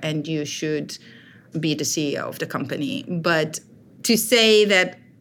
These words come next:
all this time that we worked on it before we raised the first round and turned it into a real company, that I knew that this is what's gonna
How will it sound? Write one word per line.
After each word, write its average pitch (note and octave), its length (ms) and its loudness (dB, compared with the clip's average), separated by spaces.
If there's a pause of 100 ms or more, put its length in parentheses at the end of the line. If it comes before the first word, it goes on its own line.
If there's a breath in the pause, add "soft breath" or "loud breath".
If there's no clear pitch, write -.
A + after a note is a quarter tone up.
all G3 220 2
this F#3 260 2
time E3+ 300 4
that D#3+ 180 -2
we E3+ 100 0
worked E3 300 -4
on E3 80 2
it D#3+ 140 0
before F3 360 0
we F3+ 120 2
raised E3 380 2
the E3 40 -2
first D#3 380 -4
round D#3+ 260 2
and D3 160 -2
turned D#3+ 220 -2
it D3 140 -6
into D#3+ 280 -2
a D#3+ 40 -8
real D#3+ 180 -4
company, D#3+ 640 -4 (380 loud breath)
that F3 200 0
I E3 180 2
knew E3 320 0
that D#3+ 160 -2
this D#3+ 180 -4
is D#3+ 120 -6
what's D#3 200 -2
gonna D3+ 260 -4